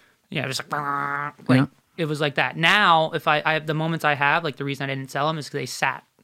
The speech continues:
Speaker 1: they sat overnight. So I was
Speaker 2: Mm.
Speaker 1: like, "People aren't onto these, and I think they're, they're just as valuable as the stuff I sold instantly, so I'm gonna wait until there's another spike and,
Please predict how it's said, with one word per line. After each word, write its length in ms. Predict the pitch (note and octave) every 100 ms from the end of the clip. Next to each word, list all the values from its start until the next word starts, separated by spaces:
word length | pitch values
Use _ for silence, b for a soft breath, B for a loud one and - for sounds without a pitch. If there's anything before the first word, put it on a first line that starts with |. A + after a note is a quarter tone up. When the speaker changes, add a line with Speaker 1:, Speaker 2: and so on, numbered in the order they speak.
| -
Speaker 1:
they 140 | D3
sat 260 | C3 C#3 C3+
overnight. 540 | C3 B2 B2+ C3 - _ _ C3
So 120 | B2+
I 40 |
was 100 | A2
Speaker 2:
Mm. 40 | C3+
Speaker 1:
like, 160 | B2+ - _ b b b
"People 240 | - D3+ D3+
aren't 160 | C#3
onto 220 | C3+ C#3+ D3
these, 240 | E3 C#3+
and 80 | C3
I 60 |
think 200 | B2+ C3
they're, 220 | C3 A#2+ - _ - -
they're 160 | C#3+ B2
just 240 | C#3 C3+
as 80 | B2
valuable 360 | B2+ B2+ B2
as 100 | B2+
the 60 | B2
stuff 260 | - C3 B2
I 60 |
sold 420 | A#2+ C3 A#2+ B2 - _ _ _ _ -
instantly, 440 | C3 D#3 D#3 E3
so 140 | E3 B2+
I'm 140 | B2
gonna 120 | A#2+
wait 300 | A#2+ B2+ C3+ -
until 240 | C#3 C3
there's 160 | B2 B2
another 260 | C3 A#2+
spike 400 | A#2+ - C3+ D3+
and, 200 | B2+ A#2+